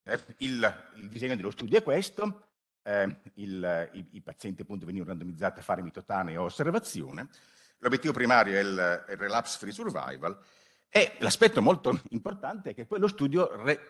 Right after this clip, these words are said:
reclutò tutti i centri che a livello internazionale si occupano di questa rara malattia, quindi tutto il mondo ha partecipato a questo studio.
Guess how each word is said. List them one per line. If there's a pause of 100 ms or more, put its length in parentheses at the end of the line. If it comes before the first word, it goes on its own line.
(300)
reclutò (140)
tutti
i
centri
che
a
livello
internazionale
si
occupano
di
questa
rara
malattia,
quindi
tutto
il
mondo
ha
partecipato
a
questo
studio.